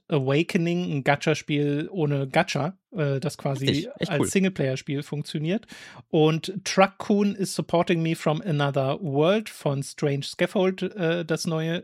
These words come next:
Speaker 1: Spiel. Äh, ich, also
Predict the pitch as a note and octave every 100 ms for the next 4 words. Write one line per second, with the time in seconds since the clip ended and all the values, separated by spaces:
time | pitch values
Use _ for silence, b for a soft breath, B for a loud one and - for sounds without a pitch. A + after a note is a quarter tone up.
0 | A#3 - - E3+ D#3+ D#3+ B B B _
1 | G#3 D3 C3 D#3 - A3 - G3+ - C3
2 | C#3+ C#3